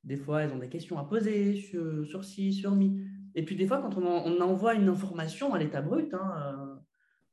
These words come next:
euh, euh, tu vois, j'ai eu une consultation, euh, auparavant, euh, qui était, euh, cette personne-là devait se mettre dans les plantes.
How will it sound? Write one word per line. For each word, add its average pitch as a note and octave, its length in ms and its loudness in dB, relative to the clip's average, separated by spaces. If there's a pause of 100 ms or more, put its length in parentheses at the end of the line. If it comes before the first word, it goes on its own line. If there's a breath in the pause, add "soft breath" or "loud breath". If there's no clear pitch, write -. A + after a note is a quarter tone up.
euh, - 40 -16
euh, - 420 -14 (580)
tu D3+ 80 -14
vois, E3+ 180 0
j'ai D3+ 140 -4
eu C#3 100 -4
une D3+ 100 -2
consultation, D3+ 960 -4
euh, - 40 -16 (160)
auparavant, D3+ 720 -2 (440 loud breath)
euh, - 220 -8
qui - 140 -8
était, F3+ 320 2
euh, D3+ 400 2 (460)
cette D#3 160 -10
personne-là F3 380 0
devait E3+ 260 0
se G3 100 -2
mettre F#3+ 320 -2
dans D#3+ 120 -2
les E3 100 -2
plantes. G3+ 300 -2